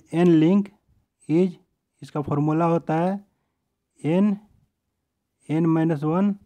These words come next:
upon टू, ऑप्शन सी सही होगा। Question number twenty-seven,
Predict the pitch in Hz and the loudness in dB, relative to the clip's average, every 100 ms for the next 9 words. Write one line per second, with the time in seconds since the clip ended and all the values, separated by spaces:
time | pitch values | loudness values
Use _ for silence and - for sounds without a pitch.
0 | _ _ _ 131 - 147 139 143 120 101 | _ _ _ -12 -4 -4 -4 -4 -4 -4
1 | - _ 123 123 - 185 196 _ _ _ | -12 _ -10 -8 -6 -6 -6 _ _ _
2 | _ _ 143 143 139 120 101 101 101 - | _ _ -6 -4 -2 0 -2 -6 -12 -16
3 | _ _ _ _ _ _ _ _ _ _ | _ _ _ _ _ _ _ _ _ _
4 | _ _ _ _ _ _ _ _ _ _ | _ _ _ _ _ _ _ _ _ _
5 | _ _ _ _ _ _ _ _ _ _ | _ _ _ _ _ _ _ _ _ _
6 | _ _ 156 139 185 185 190 196 185 175 | _ _ -2 0 2 2 4 2 2 -2
7 | 180 - 156 143 185 196 | -2 0 2 2 2 0